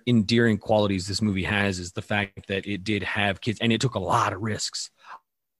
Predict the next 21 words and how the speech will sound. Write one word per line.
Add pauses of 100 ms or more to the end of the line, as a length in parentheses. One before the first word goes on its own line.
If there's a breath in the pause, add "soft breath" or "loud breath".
(360)
a
lot
of
risk. (160 loud breath)
You
wouldn't,
you
wouldn't
be
able
to
make
this
movie
today (340 loud breath)
because
there'd
be
so
many
people